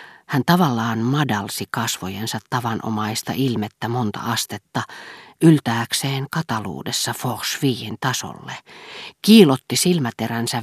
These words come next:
viekkaalla hymyllä, joka onnitteli toisen rohkeutta ja ivasi samaisen rohkeuden uhria. Hän oli luonut pyöveliin todellisen rikoskumppanin katseen,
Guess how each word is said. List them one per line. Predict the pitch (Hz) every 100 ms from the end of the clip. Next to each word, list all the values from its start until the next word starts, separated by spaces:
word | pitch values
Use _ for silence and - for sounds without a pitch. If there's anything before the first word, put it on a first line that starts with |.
| 139
viekkaalla | 160 127 _ 110 107 110
hymyllä, | 113 147 135 110 104 113 110 - - - - -
joka | 147 - -
onnitteli | 185 147 113 - 117 104 -
toisen | 110 98 104 98
rohkeutta | 120 107 - 98 98 _ 110 92 - - - - -
ja | 139
ivasi | 156 165 117 110 104
samaisen | - 127 117 90 101 113 117
rohkeuden | 127 117 - 104 117 139 139
uhria. | 156 - - - - - - _ _ _ _ _ _ _ _ _ _
Hän | 202 180
oli | 151 160
luonut | 160 185 139 127 - -
pyöveliin | 196 160 120 120 123 131 135
todellisen | 170 135 127 - 113 113
rikoskumppanin | 127 123 98 - 107 101 - 113 113
katseen, | - - - - - 131